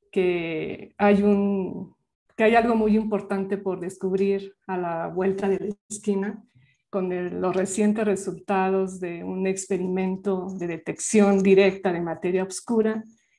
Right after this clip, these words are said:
eh, xenón guantón o xenón, una, eh, tonelada. Este experimento se encuentra en Italia, en el laboratorio, eh, Gran Sasso,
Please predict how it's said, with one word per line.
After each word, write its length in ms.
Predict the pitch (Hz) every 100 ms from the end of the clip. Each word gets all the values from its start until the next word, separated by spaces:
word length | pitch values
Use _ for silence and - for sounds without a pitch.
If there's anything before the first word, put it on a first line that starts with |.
| _ -
eh, 320 | 180 170 170
xenón 440 | - 196 185 180
guantón 560 | 175 170 175 185 185 180
o 160 | 175 175
xenón, 640 | - 180 180 180 185 185 _
una, 720 | 185 190 180 180 175 170 156 - - _ _ -
eh, 360 | 185 180 170 -
tonelada. 720 | 180 185 185 185 185 220 247 - _ _ _ -
Este 240 | 208 226
experimento 680 | 226 - 196 190 190 190 202
se 140 | 190
encuentra 520 | 185 185 175 180 190
en 120 | 175 170
Italia, 500 | - 180 185 208 214
en 120 | 185
el 100 | 170
laboratorio, 1080 | 170 175 175 - 190 180 180 175 170 165 - -
eh, 120 | 196 180
Gran 320 | 190 185 190
Sasso, 600 | - 190 190 233 240 240